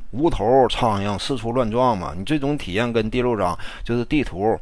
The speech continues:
那么大，你自己撞来撞去的，你感觉这个游戏体验真有那么好吗？这就是西游世界的背景故事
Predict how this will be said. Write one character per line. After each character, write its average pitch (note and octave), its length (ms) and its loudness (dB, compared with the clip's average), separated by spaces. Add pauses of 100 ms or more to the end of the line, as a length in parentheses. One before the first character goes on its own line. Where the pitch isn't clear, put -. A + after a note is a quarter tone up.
(100)
那 D3+ 160 2
么 G#2+ 180 0
大， A2 280 6
你 F#2 100 -4
自 D3 140 -2
己 F2+ 120 -6
撞 B2+ 180 2
来 G2+ 80 -2
撞 A#2+ 160 0
去 C3+ 240 -2
的， C2+ 160 -6 (300)
你 C#3 220 2
感 E2+ 200 0
觉 E2 140 -4
这 A#2+ 80 -2
个 B2 80 -2
游 G2+ 100 -4
戏 B2+ 140 -4
体 - 140 -12
验 E2 120 -6
真 D3 200 2
有 F#2+ 160 0
那 C3 100 2
么 A#2+ 80 2
好 - 320 -6
吗？ B1+ 160 -8
这 F#3+ 160 4
就 C3+ 140 0
是 A#2+ 100 -4
西 - 240 -4
游 B2 340 2
世 C3 160 -2
界 A2+ 140 0
的 G2+ 80 -4
背 A2 140 0
景 D#2 200 -8
故 G#2 160 -8
事 F2 400 -6